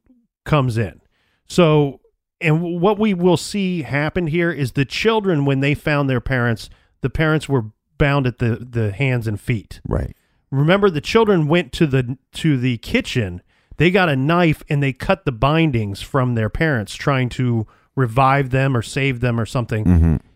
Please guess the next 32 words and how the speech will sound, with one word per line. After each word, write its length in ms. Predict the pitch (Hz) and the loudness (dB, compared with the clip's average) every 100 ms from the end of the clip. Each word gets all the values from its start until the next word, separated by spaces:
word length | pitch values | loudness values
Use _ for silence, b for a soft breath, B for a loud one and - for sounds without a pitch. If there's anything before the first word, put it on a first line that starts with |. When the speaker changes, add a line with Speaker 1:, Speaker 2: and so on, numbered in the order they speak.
| _ - | _ 0
Speaker 1:
So 160 | 190 | 2
when 220 | 170 190 180 | 4 4 4
the 80 | |
neighbor 500 | 160 180 240 233 175 | 2 2 0 2 2
goes 340 | 139 151 143 123 | 4 2 2 2
in 140 | 135 | 0
to 80 | 127 | -2
see 300 | - - 156 | -4 -4 -2
what 240 | 131 131 | 0 -2
had 140 | 131 127 | -2 -2
happened, 360 | 123 123 131 | 0 0 0
all 280 | 127 165 196 | 0 2 2
he 180 | 165 226 | 0 -4
sees 340 | - 208 160 | -4 -2 -2
is 140 | 135 110 | -2 -4
Joseph, 600 | 110 156 185 - 123 - | 0 2 2 0 -4 -4
the 120 | 120 | -6
father, 520 | - 165 165 147 120 | -2 0 2 2 0
dead 220 | 113 139 | 0 0
on 140 | 131 123 | 0 -2
the 80 | 110 | -4
floor, 560 | 170 165 151 101 92 b b b | 0 2 4 2 -4 b b b
the 100 | - | -2
mother 460 | 131 147 185 190 143 | 0 4 4 4 2
dead 260 | 123 147 139 | 2 2 2
on 140 | 127 | 0
the 80 | 113 | -2
bed, 600 | 104 175 180 101 95 95 _ _ _ 165 | 0 2 2 0 -4 -10 _ _ _ 0
and 160 | 156 | 4
there's 180 | 160 139 | 4 4
a 80 | 135 | 2
knife 520 | 135 160 196 - | 2 2 2 0